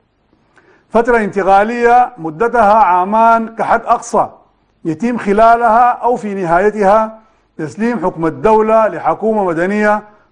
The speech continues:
تشكل من قبل الشعب، إعادة هيكلة ومراجعة مؤسسات الدولة المختلفة من وزارات ومؤسسات وهيئات وخلافه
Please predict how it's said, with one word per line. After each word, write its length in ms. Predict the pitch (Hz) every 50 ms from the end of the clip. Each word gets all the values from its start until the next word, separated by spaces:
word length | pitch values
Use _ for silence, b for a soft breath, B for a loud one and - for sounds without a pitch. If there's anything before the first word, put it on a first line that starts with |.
| b _
تشكل 500 | - - 202 208 208 - - 220 208 196
من 180 | 185 180 175 160
قبل 280 | - 180 170 175 165
الشعب، 360 | 160 147 - - 214 185 160 - - _ _ _ _ _ _ _ _ _ _ _ _ _ _ _ _ -
إعادة 400 | 170 180 202 233 233 233 214 175
هيكلة 440 | 180 214 240 226 - 226 226 233 226 233 - - -
ومراجعة 720 | 170 170 170 175 190 208 233 240 240 233 226 214 190 185
مؤسسات 600 | 156 175 196 190 - - - 196 180 170 170 160
الدولة 480 | 165 170 156 160 226 233 240 226 214 208
المختلفة 680 | 190 180 165 - - - 247 240 202 151 175 131 107 - _ _ _ _ _ _
من 140 | - 160 165
وزارات 760 | 170 175 170 160 175 175 180 190 220 226 220 220 233 226 226 - _ _ _ -
ومؤسسات 920 | 165 156 151 165 170 160 156 - - 170 160 - 220 226 226 220 226 226 - - _
وهيئات 600 | 175 156 143 151 156 170 180 208 214 214 214 220 220 - b b b b b b
وخلافه 800 | - 170 156 - 170 180 202 220 220 214 185 151 196 214 214 208